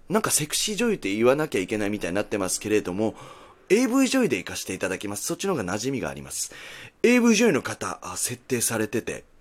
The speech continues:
で、このエーブイ女優の方、まあ、名前は伏せさせていただきますけれども、私も知ってるエーブイ女優だったんです。むしろ好きな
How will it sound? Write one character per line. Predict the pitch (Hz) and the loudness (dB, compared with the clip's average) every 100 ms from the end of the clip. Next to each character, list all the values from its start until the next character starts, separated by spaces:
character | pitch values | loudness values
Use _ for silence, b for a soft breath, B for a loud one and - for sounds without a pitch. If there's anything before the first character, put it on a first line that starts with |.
| - | 2
で、 | 180 B B B B | 2 B B B B
こ | - 269 | 0 4
の | 233 | 4
エ | 196 226 | 6 4
ー | 214 | 4
ブ | 226 | 2
イ | |
女 | 190 202 | 4 4
優 | |
の | 117 | 4
方、 | - - | -2 -2
ま | 131 | 0
あ、 | |
名 | 127 135 | 2 4
前 | 190 196 | 6 6
は | 175 | 4
伏 | - | 2
せ | 185 | 0
さ | - 175 | 0 0
せ | |
て | - | -2
い | 80 | -6
た | 98 | -2
だ | 98 | -2
き | 110 | -2
ま | 104 | -6
す | - | -4
け | 67 | -6
れ | |
ど | - | -4
も、 | 90 - B B B B B | -4 -4 B B B B B
私 | 135 - 254 - 214 | 2 4 4 2 2
も | 226 226 - _ - | 4 4 2 _ -6
知 | - - - | -2 -2 0
っ | |
て | 175 | 2
る | 165 - | 2 4
エ | 139 147 | 4 4
ー | |
ブ | 139 131 | 4 2
イ | |
女 | 117 120 98 | 4 4 4
優 | |
だ | 85 | 0
っ | 80 | -6
た | - 82 | -8 -6
ん | |
で | 80 | -6
す。 | 80 - 82 - | -4 -4 -6 -8
む | 135 170 269 | -4 2 4
し | 254 - 190 | 4 2 2
ろ | 151 | 2
好 | 160 - - - | 2 4 2 2
き | - 269 | 2 2
な | 180 185 | 4 2